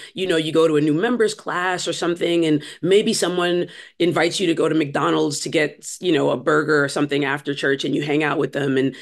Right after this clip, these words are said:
they talk to you, um, about Jesus. But m-, when you talk about moving from a culture of membership to discipleship, I think discipleship, I try to really make it plain that we are,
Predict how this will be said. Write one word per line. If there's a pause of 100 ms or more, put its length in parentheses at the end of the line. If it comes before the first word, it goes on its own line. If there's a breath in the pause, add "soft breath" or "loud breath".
(140 loud breath)
they
talk
to
you,
um, (340 loud breath)
about
Jesus. (320 loud breath)
But
m-, (120)
when
you
talk
about
moving
from
a
culture
of
membership
to
discipleship, (360 loud breath)
I
think
discipleship, (1200)
I
try
to
really
make
it
plain
that
we
are,